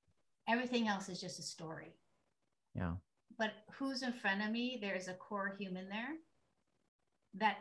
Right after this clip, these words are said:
Speaker 1: is without hurt, politics, whatever,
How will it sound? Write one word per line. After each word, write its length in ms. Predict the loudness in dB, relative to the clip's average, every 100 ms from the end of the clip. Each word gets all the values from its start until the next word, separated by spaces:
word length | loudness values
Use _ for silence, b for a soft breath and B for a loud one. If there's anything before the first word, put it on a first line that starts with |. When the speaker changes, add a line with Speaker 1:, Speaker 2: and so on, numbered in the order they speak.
| -2
Speaker 1:
is 560 | -2 -2 -4 -8 -12 -18 _ _ _ _ _ _ _ _ _ _ _ _ -2
without 840 | -2 -2 0 4 6 4 0 -8 -18 -18 _ _ _ _ _ _ _ _ _ _
hurt, 500 | 4 6 4 -2 -12 -16
politics, 760 | 0 2 2 -2 -4 -6 -6 -8
whatever, 500 | -2 2 2 0 -12